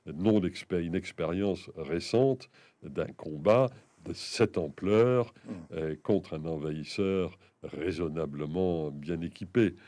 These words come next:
Speaker 1: Et, euh, euh, et donc, <clears throat> euh, la question pour la Chine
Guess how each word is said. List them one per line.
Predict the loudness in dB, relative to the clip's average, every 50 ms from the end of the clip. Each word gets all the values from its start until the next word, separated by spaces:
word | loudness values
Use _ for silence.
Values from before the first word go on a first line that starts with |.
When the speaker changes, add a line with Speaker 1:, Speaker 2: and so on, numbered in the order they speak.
| -20 -20 -20 -20 -20 _ _ -2 4
Speaker 1:
Et, | 8 8 10 10 10 10 10 10 10 8 8 8 6 6 4 0 -2
euh, | -4 0 4 4 4 6 4 4 4 2 2 0 -2 -6 -10 -20 _ _ _ _ -12
euh, | -6 -4 -2 -2 0 -2 -4 -4 -6 -10 -12 _ _ _ _ _ _ _ _ _
et | 2 2 2 2 2
donc, | 0 6 8 10 10 10 10 6 -2 -12 -16 _ _ _ _ _ _ _ 10
<clears throat> | 12 12 12 12 12 10 6 0 _ _ _ _ _ _ _ _ _ _ -14 -6 0
euh, | 2 4 4 4 2 2 0 -4 -6
la | -6 -2 0 0 0
question | 2 0 -2 -2 -2 2 4 6 6 6 4
pour | 2 -4 -8 -6
la | -6 -6 -6
Chine | -4 0 4 6 6 6 6 4 0